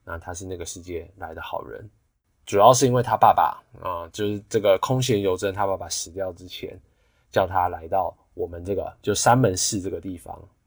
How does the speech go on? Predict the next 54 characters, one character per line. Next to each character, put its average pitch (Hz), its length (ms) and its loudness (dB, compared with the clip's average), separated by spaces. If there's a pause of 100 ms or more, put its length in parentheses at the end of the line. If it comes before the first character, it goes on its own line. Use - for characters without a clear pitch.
(360)
说 92 300 0
如 98 100 0
果 101 100 4
我 95 140 4
死 98 240 0
的 87 100 -6
话， 92 180 -2
你 85 60 -14
就 90 100 -14
去 - 220 -8
日 98 160 -8
本， - 160 -12 (360)
我 95 120 0
认 113 160 4
识 110 200 -2
的 90 120 -2
人 85 220 -8
应 101 80 -12
该 101 160 -4
在 95 180 -4
一 82 40 -10
个 82 120 -14
叫 87 140 -8
做 85 240 -12
Boulder 95 320 2
的 82 80 -12
组 87 240 -18
织 - 160 -14
里 87 160 -16
面。 85 180 -20 (320)
就 90 120 -14
这 90 100 -10
个 85 140 -10
空， 131 240 0
空 - 280 0
闲 104 200 0
游 95 120 2
真 98 160 -4
的 98 60 -6
爸 87 220 -4
爸 - 160 -16 (800)
临 101 240 0
死 101 200 -2
之 92 140 -10
前 85 240 -10
叫 95 160 -4
空 107 220 -6
闲 92 180 -6
游 82 160 -12
真 87 280 -10 (280)
跨 - 240 4
过 101 160 6
这 98 100 -2
个 90 80 -2